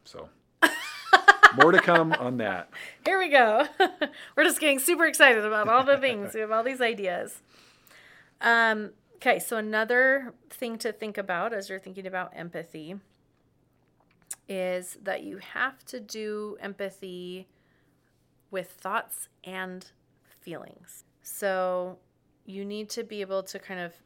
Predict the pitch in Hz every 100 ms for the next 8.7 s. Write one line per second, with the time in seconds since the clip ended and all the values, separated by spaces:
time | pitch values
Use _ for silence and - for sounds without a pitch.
0 | _ - 233 233 - 214 208 196 - 185
1 | 175 165 160 - 226 214 196 - 196 185
2 | 185 185 - - 175 170 170 175 190 196
3 | - - _ _ _ _ _ _ 190 180
4 | 175 180 175 - 170 - - 190 180 175
5 | - 180 170 156 - 180 _ 175 175 180
6 | - 185 170 175 170 160 156 151 156 190
7 | - - 190 190 190 - 156 185 196 196
8 | - 190 185 170 165 165